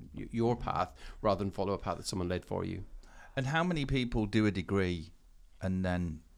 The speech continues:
Speaker 2: don't necessarily go into anything to do with it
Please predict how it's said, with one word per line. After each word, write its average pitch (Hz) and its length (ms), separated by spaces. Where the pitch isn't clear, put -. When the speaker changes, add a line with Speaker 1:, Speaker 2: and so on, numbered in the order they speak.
Speaker 2:
don't 98 320
necessarily 87 1120
go 87 220
into 87 320
anything 87 380
to - 100
do 85 180
with 73 140
it - 100